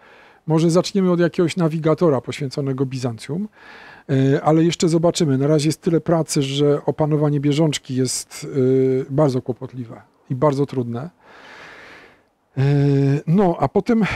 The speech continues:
potem się zobaczy, bo temat jest fascynujący, szczególnie jeżeli idzie o te sprawy dotyczące, mm, dotyczące polityki bizantyjskiej za Karpatami. Ponieważ, e,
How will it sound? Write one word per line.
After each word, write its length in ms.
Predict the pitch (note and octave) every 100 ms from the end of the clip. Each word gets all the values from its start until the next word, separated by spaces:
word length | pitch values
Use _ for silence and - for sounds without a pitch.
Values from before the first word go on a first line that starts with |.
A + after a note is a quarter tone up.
| -
potem 260 | G3 A#3 F3+
się 120 | F#3
zobaczy, 360 | F#3 A3 G#3
bo 120 | D3 C#3
temat 300 | F#3+ F3 G3+
jest 120 | -
fascynujący, 680 | E3+ - G3+ G3+ G#3 D#3 C3+
szczególnie 880 | - D3 F#3 F3 C#3+ C3 D3 E3+ E3+
jeżeli 500 | D3+ C#3+ D#3 D#3+ F3
idzie 320 | E3 E3+ F3
o 140 | D#3 D3
te 280 | - D3
sprawy 600 | D#3 - D#3+ C3+ C3+ D#3
dotyczące, 1000 | D3 D3 D#3+ - D3+ C#3+ - D#3 D3 D3 D3+ D#3
mm, 640 | C#3+ C#3 C3+ C3+ C3 C3+ - _ _ _ _ _ _ _ _ _ _ _ - - - - - - -
dotyczące 800 | D3 F#3+ - E3+ C#3 - D#3 D3+
polityki 520 | D#3+ C#3+ C3 C3+ E3+
bizantyjskiej 580 | D3+ D3+ C#3 C#3+ - C3+
za 100 | C#3+
Karpatami. 600 | D3+ A#2 C#3+ B2 A2 A2+
Ponieważ, 520 | D#3 E3 E3 -
e, 40 | -